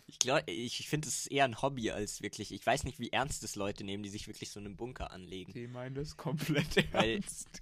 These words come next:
Speaker 1: ich
Speaker 2: glaub
Speaker 1: könnte
Speaker 2: ich.
Speaker 1: mir das eigentlich, ich, vielleicht mache ich das mal so als Hobby, so ist doch ganz witzig, so einen Bunker im Garten zu haben. <laughs>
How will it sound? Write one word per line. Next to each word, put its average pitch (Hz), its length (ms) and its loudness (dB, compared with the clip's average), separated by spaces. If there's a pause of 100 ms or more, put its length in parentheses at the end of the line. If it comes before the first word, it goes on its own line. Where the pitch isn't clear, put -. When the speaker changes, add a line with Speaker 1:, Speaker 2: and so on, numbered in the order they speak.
Speaker 1:
ich 117 60 0
Speaker 2:
glaub 143 100 4
Speaker 1:
könnte 170 200 8
Speaker 2:
ich. 147 60 6
Speaker 1:
mir 139 80 8
das 135 120 4
eigentlich, 147 440 4
ich, 120 200 -4
vielleicht 127 320 2
mache 147 180 6
ich 156 80 0
das - 180 -4
mal 110 160 2
so 110 80 2
als 107 180 0
Hobby, 135 260 2
so 110 160 0
ist 117 140 0
doch - 80 0
ganz 123 220 -2
witzig, 151 300 -2
so 117 100 -2
einen 113 100 -4
Bunker 151 460 0
im 127 100 -6
Garten - 460 -8
zu - 140 -6
haben. - 100 -2
<laughs> - 60 2